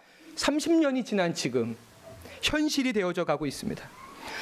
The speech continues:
저는 우리 그리스도인들이 평화의 잠꼬대, 정의의 잠꼬대, 사랑의 잠꼬대를 지금도 되뇌어야 된다고 생각을 합니다. 예수 그리스도의 부활은 어찌 보면 잠꼬대입니다. 어찌 보면 평화의 잠꼬대,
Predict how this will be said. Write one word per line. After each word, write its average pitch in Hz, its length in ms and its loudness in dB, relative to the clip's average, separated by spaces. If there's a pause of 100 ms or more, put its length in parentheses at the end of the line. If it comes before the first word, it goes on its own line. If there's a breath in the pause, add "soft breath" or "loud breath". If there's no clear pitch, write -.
(100)
저는 269 220 4
우리 285 160 2
그리스도인들이 277 680 2
평화의 339 400 4
잠꼬대, 214 580 0 (720 loud breath)
정의의 330 440 8
잠꼬대, 226 640 4 (540 loud breath)
사랑의 330 480 4
잠꼬대를 269 560 4
지금도 294 440 4
되뇌어야 226 480 4
된다고 185 360 4
생각을 180 320 6
합니다. 135 280 6 (440 loud breath)
예수 294 320 4
그리스도의 339 460 4
부활은 156 600 0 (480)
어찌 190 220 2
보면 190 240 0
잠꼬대입니다. 156 840 -2 (580)
어찌 175 220 4
보면 180 300 2 (380 loud breath)
평화의 233 380 4
잠꼬대, 220 540 2